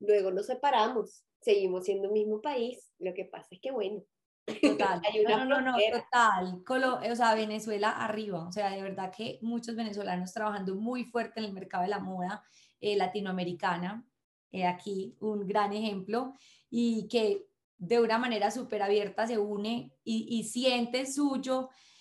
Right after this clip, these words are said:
Speaker 2: el, el producto colombiano y lo, y lo expresa.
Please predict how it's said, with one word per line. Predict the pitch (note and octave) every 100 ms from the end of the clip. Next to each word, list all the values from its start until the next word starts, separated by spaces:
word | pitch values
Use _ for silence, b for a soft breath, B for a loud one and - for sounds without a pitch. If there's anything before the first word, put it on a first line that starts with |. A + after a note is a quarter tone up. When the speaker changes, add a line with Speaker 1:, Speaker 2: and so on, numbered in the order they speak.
| b
Speaker 2:
el, | G#3 A3 G#3+ G#3+ G#3 G3+
el | A3 G#3+
producto | A3 G#3+ G#3+ - A#3
colombiano | B3 B3 G#3 G#3+ G#3+ G3+ G#3 A#3 -
y | A#3
lo, | A3 G#3 G#3 -
y | A3
lo | G#3+
expresa. | G#3 - G#3+ G#3+ G#3+ A#3+ B3